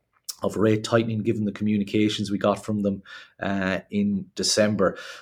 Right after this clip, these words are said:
So that should help to underpin the currency, uh, over the coming months. But the extent of further upside for the euro against the dollar, you've got the war in Ukraine likely to remain a key risk.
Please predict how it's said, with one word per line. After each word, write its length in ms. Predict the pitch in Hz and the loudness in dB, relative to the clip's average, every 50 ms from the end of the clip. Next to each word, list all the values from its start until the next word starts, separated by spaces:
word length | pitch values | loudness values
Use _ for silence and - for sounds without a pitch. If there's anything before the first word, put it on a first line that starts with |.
| - | -12
So 160 | - - - | -8 -2 4
that 180 | 104 135 151 160 | 6 6 6 6
should 140 | - - 135 | 6 4 6
help 240 | - 135 127 127 127 | 8 6 6 6 6
to 140 | - 127 | 2 2
underpin 480 | - 110 117 107 104 101 - 113 110 107 | 4 4 2 2 0 0 0 0 0 0
the 80 | 101 104 | 0 -2
currency, 680 | - - 110 107 104 101 - - - 104 98 98 98 | 0 0 2 2 2 0 -2 -2 0 0 0 0 0
uh, 300 | - 95 95 95 95 90 - | 0 -2 -2 0 -2 -2 -2
over 180 | 101 98 95 98 | -2 -2 -2 -2
the 80 | 95 - | -6 -6
coming 380 | - - 107 104 101 98 95 | -4 -2 0 2 2 2 2
months. 360 | 98 101 101 101 101 - - - - - - - - - _ - | 2 2 2 2 2 -2 -4 -6 -10 -16 -16 -16 -16 -18 _ 4
But 180 | - 135 127 127 127 - _ _ _ - | 8 8 8 8 6 0 _ _ _ -2
the 100 | 120 117 | 0 2
extent 460 | 113 117 - - - 147 151 147 143 | 4 4 4 6 6 6 6 6 2
of 100 | 147 - | 0 2
further 320 | - 151 143 139 127 131 | 6 8 10 10 10 10
upside 400 | 135 135 131 - - 123 120 117 | 8 8 6 6 6 6 6 6
for 160 | - - 123 117 | 2 0 -2 0
the 100 | 113 113 | 0 0
euro 360 | 113 120 120 120 120 120 117 | 2 2 4 6 6 6 6
against 320 | 117 113 123 117 113 - | 6 4 0 0 0 -2
the 40 | 113 | -2
dollar, 380 | 110 - 117 117 117 117 117 113 | 4 6 8 10 10 10 8 6
you've 160 | 110 113 113 | 4 4 2
got 160 | 117 110 110 | 2 0 0
the 60 | - | 0
war 260 | 104 110 117 120 120 | 2 6 8 8 8
in 60 | 120 117 | 8 6
Ukraine 500 | 113 107 110 - - 117 117 117 117 113 | 4 0 -2 0 0 2 4 4 4 4
likely 320 | 110 110 110 110 110 101 | 4 4 2 2 -2 -6
to 120 | - - | -6 -2
remain 200 | 107 104 107 107 | -2 0 2 2
a 60 | 104 98 | 0 -2
key 260 | - - - 120 117 | -4 -4 -2 2 4
risk. 380 | 113 117 131 131 - - - | 6 6 4 4 2 -4 -8